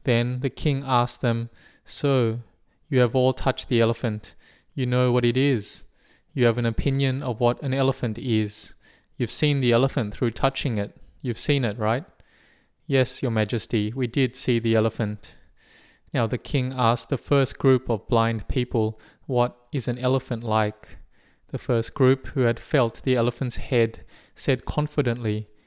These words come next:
"The elephant is much like a pot, Your Majesty. The elephant is like a pot." The next person, who had felt the elephant's ear, said, "An elephant is like a basket."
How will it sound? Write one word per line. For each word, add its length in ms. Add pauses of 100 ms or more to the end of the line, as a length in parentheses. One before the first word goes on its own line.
(300)
"The 160
elephant 480
is 160
much 280
like 200
a 60
pot, 580
Your 120
Majesty. 680 (300)
The 120
elephant 400
is 160
like 160
a 80
pot." 500 (800)
The 140
next 260
person, 460
who 80
had 160
felt 420
the 140
elephant's 420
ear, 460
said, 420 (420)
"An 140
elephant 580
is 220
like 320
a 120
basket." 720